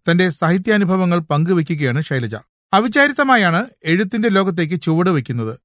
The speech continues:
അച്ഛൻ മലയാളത്തിലേക്ക് വിവർത്തനം ചെയ്ത തിരുവള്ളുവരുടെ തിരുക്കുറൾ അന്നത്തെ മുഖ്യമന്ത്രിയായിരുന്ന എ കെ ആന്റണിയാണ്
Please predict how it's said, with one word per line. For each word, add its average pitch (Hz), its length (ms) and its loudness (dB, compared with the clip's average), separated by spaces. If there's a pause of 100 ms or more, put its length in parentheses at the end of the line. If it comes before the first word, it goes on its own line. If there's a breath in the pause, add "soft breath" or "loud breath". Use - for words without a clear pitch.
(160)
അച്ഛൻ 156 320 0 (340)
മലയാളത്തിലേക്ക് 202 560 0
വിവർത്തനം 190 480 0
ചെയ്ത 180 180 0 (100)
തിരുവള്ളുവരുടെ 185 800 0
തിരുക്കുറൾ 170 520 -2 (180)
അന്നത്തെ 165 320 -2
മുഖ്യമന്ത്രിയായിരുന്ന 165 840 0 (140)
എ 143 160 -4
കെ 180 200 -4
ആന്റണിയാണ് 151 560 0